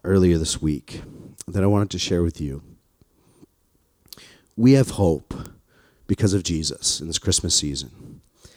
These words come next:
And there are so many around us who do not have hope, who are hopeless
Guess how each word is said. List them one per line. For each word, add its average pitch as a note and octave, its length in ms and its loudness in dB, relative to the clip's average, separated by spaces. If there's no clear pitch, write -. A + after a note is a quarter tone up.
And A2+ 100 -2
there A#2+ 100 8
are A#2 40 6
so C3 300 4
many D3 220 6
around G2 420 2
us D#2+ 240 -2
who G#2 120 0
do G2+ 200 2
not G#2+ 260 2
have E2 640 -8
hope, - 320 -10
who F#2 100 -4
are F2 60 0
hopeless - 680 -4